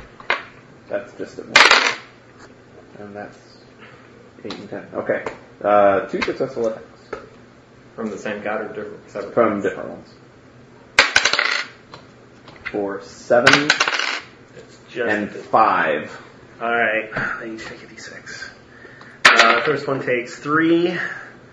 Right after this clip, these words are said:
Speaker 3: the second one takes four.
Speaker 1: And they don't get their toughness, right?
Speaker 3: No toughness, no armor.
Speaker 1: All right.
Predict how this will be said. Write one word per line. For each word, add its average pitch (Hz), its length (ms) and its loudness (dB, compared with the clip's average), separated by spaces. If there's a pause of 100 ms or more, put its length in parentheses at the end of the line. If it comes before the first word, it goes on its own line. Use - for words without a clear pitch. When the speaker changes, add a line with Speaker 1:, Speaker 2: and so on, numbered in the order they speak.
(440)
Speaker 3:
the - 480 4
second 135 300 0
one 123 160 -2
takes 117 240 -2
four. 101 320 -6
Speaker 1:
And 107 140 0
they 117 60 8
don't 135 160 8
get 131 100 6
their 101 140 4
toughness, - 340 2
right? 98 320 -6
Speaker 3:
No 139 200 0
toughness, 143 420 4
no 117 160 -2
armor. 104 340 -6
Speaker 1:
All 98 100 0
right. 101 160 2